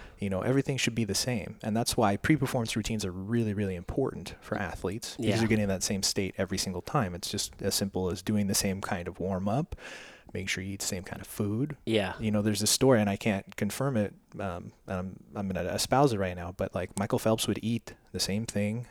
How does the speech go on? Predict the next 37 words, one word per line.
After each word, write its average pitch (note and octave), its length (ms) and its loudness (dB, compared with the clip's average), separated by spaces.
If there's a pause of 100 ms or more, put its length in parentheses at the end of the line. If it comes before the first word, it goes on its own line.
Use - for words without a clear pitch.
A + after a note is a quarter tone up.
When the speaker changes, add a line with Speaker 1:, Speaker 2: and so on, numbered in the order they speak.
(100)
Speaker 1:
have G2 160 -2
the G2 60 -4
same A2+ 280 0
routine, A2+ 420 -2
wake G2+ 240 -2
up G#2 180 -4 (640)
and F#2+ 240 -4
swim A2+ 240 2
the G2+ 80 2
same A2 220 2
amount A2+ 220 4
of A2 80 2
laps G#2 440 -2
Speaker 2:
Right. G#2+ 340 2 (220)
Speaker 1:
every B2 320 6
day, A#2 500 6 (320)
and G#2 140 2
then A2 80 2
he'd G#2+ 160 -6
do A#2 100 2
the A#2 80 2
same A#2+ 220 0
thing C3 340 -2
before B2+ 220 0
you B2+ 80 2
compete. - 400 -2
So A#2 140 4
he C3+ 140 4
already C3+ 220 8
knew B2+ 200 2
what A2+ 160 2
to G2 100 -2
expect. - 580 -8
Speaker 2:
Right, G#2 400 4
right. G#2 340 2 (140)
How F#3 140 2
much, G#3+ 320 2